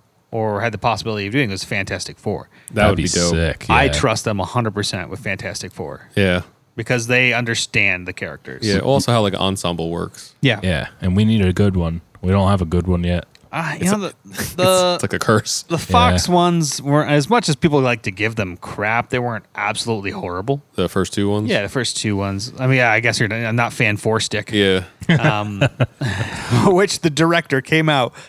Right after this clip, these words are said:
Speaker 1: I don't know if he was drunk or what happened, like, the day before it's supposed to, like, hit the
Speaker 2: Uh-huh.
Speaker 1: theaters, and he's like, basically like, "Screw you, Fox.
Speaker 3: Oh,
Speaker 1: You
Speaker 3: shit.
Speaker 1: didn't let me do what I wanted to do." <laughs>
Speaker 2: So,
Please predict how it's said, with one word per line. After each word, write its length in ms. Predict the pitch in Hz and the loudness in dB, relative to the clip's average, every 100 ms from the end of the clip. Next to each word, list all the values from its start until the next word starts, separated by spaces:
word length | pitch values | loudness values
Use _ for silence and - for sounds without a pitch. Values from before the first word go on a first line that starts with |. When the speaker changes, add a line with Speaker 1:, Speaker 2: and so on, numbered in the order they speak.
| - | 0
Speaker 1:
I 80 | |
don't 80 | 147 | 4
know 80 | 143 | 4
if 80 | 131 | 4
he 100 | 131 | 2
was 120 | 101 | 2
drunk 360 | 104 123 123 120 | 2 2 2 2
or 60 | 110 | 2
what 200 | 120 120 | 2 2
happened, 380 | 117 117 110 - - - | 2 0 -4 -6 -10 0
like, 180 | 127 - | 0 2
the 100 | 127 | 0
day 340 | 117 131 127 | 2 2 2
before 440 | 120 113 131 127 117 | 2 2 2 4 2
it's 140 | - | -2
supposed 300 | - 131 - | -2 -2 0
to, 60 | 123 | 0
like, 240 | 113 104 | 0 0
hit 260 | - 127 - _ - - | 0 0 0 _ -20 -6
the 80 | |
Speaker 2:
Uh-huh. 140 | 110 95 | -2 0
Speaker 1:
theaters, 400 | 127 117 107 107 | 0 0 -2 -2
and 80 | 120 | -4
he's 140 | 110 | -2
like, 300 | 110 101 - | 0 0 -2
basically 440 | 113 127 110 110 | -2 -2 -2 -4
like, 180 | 101 95 - - | -4 -4 -8 -10
"Screw 340 | - 202 190 | -6 2 4
you, 320 | 175 180 180 | 4 4 4
Fox. 500 | 160 147 131 127 - 90 | 4 2 2 2 2 2
Speaker 3:
Oh, 160 | 90 | 2
Speaker 1:
You 60 | 82 | 2
Speaker 3:
shit. 360 | - 131 165 175 | -2 0 2 2
Speaker 1:
didn't 200 | 160 156 | 2 2
let 180 | 156 | 2
me 100 | 156 | 2
do 160 | 156 165 | 2 4
what 140 | 156 | 4
I 80 | 151 | 2
wanted 320 | 156 160 156 131 | 2 2 0 -4
to 60 | |
do." 480 | 127 165 170 143 127 110 | 2 2 4 2 0 -4
<laughs> 120 | - - | -6 -2
Speaker 2:
So, 220 | 208 | 2